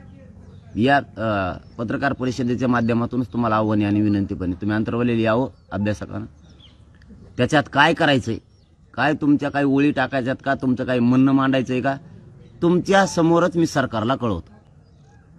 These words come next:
मागं आता कानायची गरज नाही. त्यांनी यावं,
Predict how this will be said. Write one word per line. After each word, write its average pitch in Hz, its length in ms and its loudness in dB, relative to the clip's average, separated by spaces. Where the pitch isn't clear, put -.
मागं 147 280 4
आता 139 220 2
कानायची 127 380 -2
गरज 110 220 -2
नाही. 143 160 4
त्यांनी 143 260 4
यावं, 156 300 2